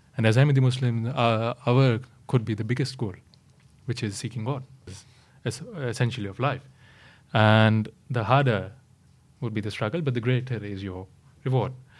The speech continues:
So, um, one other thing before I finish, uh, when you talked about coming to the mosque, there are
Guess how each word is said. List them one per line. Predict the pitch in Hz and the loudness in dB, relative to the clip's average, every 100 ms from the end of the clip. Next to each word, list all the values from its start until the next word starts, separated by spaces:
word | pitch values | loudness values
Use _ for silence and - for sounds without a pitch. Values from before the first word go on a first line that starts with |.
| - - - | -20 -20 -12
So, | - 120 117 113 - 120 | -6 -4 -2 -4 -6 -4
um, | 113 113 113 113 131 - _ _ _ _ | -2 -2 -2 -4 -10 -16 _ _ _ _
one | 165 202 | 0 0
other | 185 | 0
thing | - 151 135 | -2 0 0
before | 131 143 135 113 117 | 2 2 2 0 -4
I | 110 | -8
finish, | 101 113 104 95 - - | -8 -6 -8 -8 -12 -8
uh, | 131 113 117 110 | -4 -2 -2 -2
when | 113 131 | 0 0
you | 147 | 0
talked | 160 135 | -4 -4
about | 139 123 120 | -2 -2 0
coming | 131 120 110 | 0 0 -2
to | - | -6
the | 113 | -4
mosque, | 107 113 101 | -2 -2 -2
there | 123 120 | -4 0
are | 127 120 | 0 -2